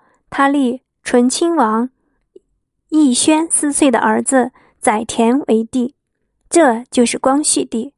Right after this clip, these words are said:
继续垂帘听政。慈安去世以后，他又罢免恭亲王奕欣的一切职务，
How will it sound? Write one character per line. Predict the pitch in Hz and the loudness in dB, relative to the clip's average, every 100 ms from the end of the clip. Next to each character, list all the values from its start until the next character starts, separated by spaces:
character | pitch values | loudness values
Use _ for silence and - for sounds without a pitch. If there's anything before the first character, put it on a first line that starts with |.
| _ _ _ | _ _ _
继 | - 311 269 | -4 0 0
续 | - 294 233 - - | 2 0 0 -4 -8
垂 | - 247 | 0 2
帘 | 254 214 | 2 0
听 | 226 254 247 | -2 0 0
政。 | 254 240 _ _ _ _ _ _ _ _ _ _ _ _ _ - | 0 -4 _ _ _ _ _ _ _ _ _ _ _ _ _ -8
慈 | - 269 | -2 0
安 | 277 320 339 | 2 0 0
去 | - 277 | 0 0
世 | - 262 | 2 0
以 | 233 | 0
后， | - 240 - _ _ - | 0 -2 -2 _ _ -4
他 | - | 0
又 | 330 269 | 2 2
罢 | 302 277 | 2 2
免 | 233 226 233 _ - | 2 0 -4 _ -2
恭 | 302 302 | 0 0
亲 | - 330 | 0 0
王 | 294 220 233 - _ - | 0 0 -2 -8 _ -2
奕 | 294 262 | 0 0
欣 | - 302 | 2 2
的 | 285 240 | 2 -2
一 | 277 226 | -4 -4
切 | - 294 | -2 -2
职 | - 233 | -2 -2
务， | 226 240 | -2 -4